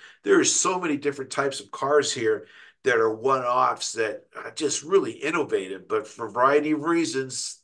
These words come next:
you know, economic climate, things consolidated, they ran out of money, and they weren't able to pursue it. The Thomas Flyer, though, the story around about that is, that's really powerful. Most people in the world, the first time they ever saw a car in Japan or in Asia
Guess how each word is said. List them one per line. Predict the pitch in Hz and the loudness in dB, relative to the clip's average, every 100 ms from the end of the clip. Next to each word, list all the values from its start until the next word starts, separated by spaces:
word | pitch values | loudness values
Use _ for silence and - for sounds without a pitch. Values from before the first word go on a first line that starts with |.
| - | -16
you | 117 | -10
know, | 107 | -8
economic | 123 143 135 131 131 | -4 -2 0 -2 -4
climate, | - 135 135 135 135 - - _ | -2 2 2 2 -2 -14 -20 _
things | - 131 135 | -4 -2 -4
consolidated, | - 123 - 135 135 131 127 120 | -8 -4 4 6 6 6 2 2
they | |
ran | 110 120 | 2 2
out | 123 120 | 0 0
of | 113 | -2
money, | 123 127 127 | -2 -2 -4
and | 113 | -4
they | 110 113 | -4 -2
weren't | 127 120 | -2 -2
able | 120 113 | -2 -2
to | - 104 | 0 -2
pursue | - - 98 - 147 117 | -2 -8 -4 2 4 6
it. | 92 - - - - _ - | 2 -4 -20 -20 -20 _ -8
The | 113 | -6
Thomas | - 165 190 185 - | -2 -2 0 -2 -4
Flyer, | - 160 156 151 | 0 4 4 6
though, | 151 147 147 _ _ - | 8 6 4 _ _ -12
the | 107 | -10
story | - 151 151 143 | -4 4 8 8
around | 135 135 131 131 | 6 0 -2 -8
about | 120 123 123 123 | -6 -4 -4 -4
that | 120 113 | -4 -2
is, | 104 - - 117 | -2 -4 -6 0
that's | 123 - 131 | 0 0 -2
really | 123 110 | -2 -2
powerful. | - 117 120 - 104 98 | 0 2 2 0 -2 2
Most | 151 202 - | 2 2 0
people | - 196 196 180 156 - - _ _ - | -4 -4 0 0 0 -4 -18 _ _ -4
in | 139 | -2
the | 127 | 0
world, | 123 143 135 | 6 8 8
the | - | 4
first | - 160 175 175 | 2 2 2 0
time | - 160 151 | 0 0 0
they | 127 | 0
ever | 135 151 | -2 -2
saw | 147 151 143 | 0 0 0
a | |
car | 139 - 131 120 | 0 0 2 0
in | 101 | -4
Japan | 110 - 143 131 127 117 | -12 -6 -4 -2 -4 -2
or | 98 | -4
in | - | 2
Asia | 127 135 127 123 117 | 4 4 2 -4 -4